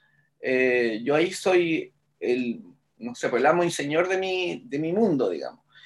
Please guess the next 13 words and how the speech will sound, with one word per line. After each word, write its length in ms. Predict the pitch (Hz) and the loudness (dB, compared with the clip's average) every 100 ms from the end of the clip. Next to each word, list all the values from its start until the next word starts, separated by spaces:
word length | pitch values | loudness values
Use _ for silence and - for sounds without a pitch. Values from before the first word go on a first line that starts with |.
| - - - | -20 -20 -6
Y 140 | 135 | -4
ese 220 | 196 - | -2 -2
mundo, 640 | 214 233 185 143 151 233 - _ _ - | 2 2 2 0 0 -2 -12 _ _ -6
uno 240 | 147 175 | 0 2
podría 280 | 160 156 175 | 4 6 4
pensar 360 | 160 - 170 | 4 0 -2
que 80 | - | -2
es 60 | 160 | -6
como 180 | 160 156 | -4 -2
una 140 | 147 | -2
suerte 340 | 151 160 - 151 | -2 -4 -2 -2
de 80 | |
ilusión, 500 | 131 127 120 202 147 | 0 -2 -2 -4 -4